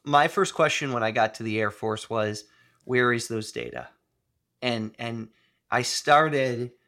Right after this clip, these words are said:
in a surprisingly different place than others, at least within my organization. So I work for the C I O of the Air Force. And what I would have expected was, like, so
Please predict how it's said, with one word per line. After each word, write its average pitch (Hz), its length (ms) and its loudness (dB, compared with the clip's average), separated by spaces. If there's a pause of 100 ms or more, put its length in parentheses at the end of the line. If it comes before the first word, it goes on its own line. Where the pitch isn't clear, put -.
(300)
in 120 100 -4
a 117 260 -4 (520)
surprisingly 135 920 -2
different 110 400 -8
place - 640 -8 (160)
than 107 460 -2
others, 117 480 -2 (160)
at 110 160 -10
least 123 200 -8
within 113 280 -6
my 104 180 0
organization. 107 680 -4
So - 120 -6
I 110 60 0
work 120 160 -6
for - 100 -16
the 107 80 -12
C 110 220 -8
I 110 140 -6
O 110 80 -6
of 107 80 -8
the 107 120 -6
Air 127 140 -2
Force. 110 340 -6 (420)
And - 80 -10
what 120 120 0
I 127 40 6
would 131 160 0
have 127 100 -2
expected 123 680 -2
was, 110 520 -4 (440)
like, - 320 -6 (680)
so 117 500 -8